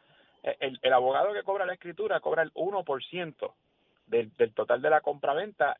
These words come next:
y a la misma vez el realtor se está llevando el tres por ciento. Oye, y, de, y, y la ley es así y, y pues yo no, no, no, no, no, no vamos a entrar en una competencia de quién debe co-,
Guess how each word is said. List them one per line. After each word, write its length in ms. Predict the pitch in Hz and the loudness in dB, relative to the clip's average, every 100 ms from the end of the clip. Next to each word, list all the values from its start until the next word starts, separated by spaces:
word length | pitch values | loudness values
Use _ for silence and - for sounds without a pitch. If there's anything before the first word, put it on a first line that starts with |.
| - | -4
y 100 | 123 | 0
a 60 | |
la 100 | 113 | 0
misma 220 | 117 147 156 | 0 0 0
vez 140 | 180 | 0
el 80 | 175 | -6
realtor 400 | 151 131 139 156 | 0 0 0 -10
se 80 | 165 | -8
está 180 | - 156 | -2 -2
llevando 400 | 143 156 170 139 | 0 -2 -2 -4
el 100 | - | 0
tres 220 | 175 247 | -2 0
por 180 | 175 - | -4 -4
ciento. 460 | 139 120 - - _ _ - - | -8 -10 -10 -10 _ _ -20 0
Oye, 260 | 170 202 - | 4 4 2
y, 140 | 131 | 0
de, 180 | 131 156 | 2 2
y, 360 | 123 123 113 117 | 0 -4 -4 -2
y 40 | |
la 120 | 113 110 | 2 4
ley 200 | 120 160 | 4 4
es 60 | |
así 280 | 180 160 156 | 2 0 -4
y, 640 | 208 247 185 131 - 120 | -8 -6 -6 -8 -10 -12
y 40 | 110 | -4
pues 280 | 113 98 - | -2 -2 -4
yo 100 | 110 | -4
no, 140 | 120 131 | -4 -4
no, 220 | 127 123 | -4 -4
no, 340 | 117 120 110 - - - - | 0 -2 -4 -12 -20 -20 -8
no, 540 | 123 131 131 113 104 - - - - - - | 4 6 6 4 0 -8 -20 -20 -20 -18 -4
no, 100 | 131 127 | -2 4
no 160 | 127 | 6
vamos 200 | 165 185 | 8 6
a 20 | |
entrar 220 | 180 180 180 | 4 2 0
en 80 | |
una 100 | 180 | 0
competencia 600 | 170 170 156 156 180 180 151 | 0 -2 -2 -6 -6 -4 -4
de 100 | 139 | -4
quién 180 | 151 | -6
debe 220 | 156 165 160 | 0 0 0
co-, 180 | 160 | -2